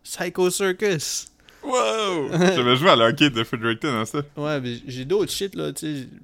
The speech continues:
Speaker 1: G-, j'ai G T A deux, deux fois, man. Euh, toutes sortes de, toutes sortes de shit. State of Emergency, tu sais. Puis j'a-, j'avais pris ça en photo, puis... Euh,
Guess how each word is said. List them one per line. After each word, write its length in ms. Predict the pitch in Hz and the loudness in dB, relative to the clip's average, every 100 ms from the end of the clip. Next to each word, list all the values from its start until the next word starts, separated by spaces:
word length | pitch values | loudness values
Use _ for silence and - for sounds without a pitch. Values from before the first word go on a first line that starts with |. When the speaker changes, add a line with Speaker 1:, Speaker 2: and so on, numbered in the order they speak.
| _ 135 | _ -14
Speaker 1:
G-, 240 | 120 147 139 | -8 -6 -4
j'ai 240 | 127 131 120 | -4 -4 -6
G 240 | 117 160 | -6 -6
T 260 | 170 190 185 | -6 -2 -2
A 20 | |
deux, 260 | 143 175 180 | 0 -2 -2
deux 260 | 147 160 156 | 0 0 -2
fois, 360 | - 170 170 | -4 -4 -4
man. 320 | 135 123 120 117 | -4 -6 -8 -10
Euh, 240 | 113 110 | -10 -12
toutes 120 | 110 - | -14 -10
sortes 160 | 202 185 | -8 -6
de, 140 | 175 | -8
toutes 180 | 170 180 | -8 -10
sortes 180 | - 190 | -10 -6
de 100 | 127 | -6
shit. 260 | - - - _ | -6 -10 -12 _
State 200 | - 175 | -2 0
of 120 | 170 | 2
Emergency, 540 | 165 170 165 160 - 190 | 2 0 -2 -4 -4 -6
tu 40 | 156 | -8
sais. 80 | 139 - - - _ | -10 -10 -20 -20 _
Puis 280 | - 151 147 - | -2 -2 -2 -4
j'a-, 260 | 135 139 | -4 -2
j'avais 240 | 135 135 135 | 0 0 0
pris 120 | - | -2
ça 100 | 190 | -2
en 80 | 185 | -2
photo, 380 | 175 147 - 240 | 0 0 0 -2
puis... 380 | - 160 147 - _ _ _ _ | -2 -2 -2 -6 _ _ _ _
Euh, 600 | 135 135 131 127 123 120 | 0 2 2 2 0 -4